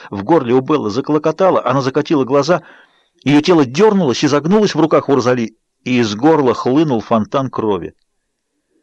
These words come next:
Глава восемнадцатая. Словами это не описать.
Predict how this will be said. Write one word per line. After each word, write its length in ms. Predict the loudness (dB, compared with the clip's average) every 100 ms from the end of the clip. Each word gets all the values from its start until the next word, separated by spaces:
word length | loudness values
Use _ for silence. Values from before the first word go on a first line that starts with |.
| _ _ _ _ _ _ _ _ _ _ _ _ _ -10
Глава 340 | 0 2 2
восемнадцатая. 720 | 0 -2 -2 -2 -2 -8 -10 -8
Словами 460 | -2 2 2 0
это 160 | -2 -4
не 100 | -4
описать. 580 | -6 -10 -10 -12 -16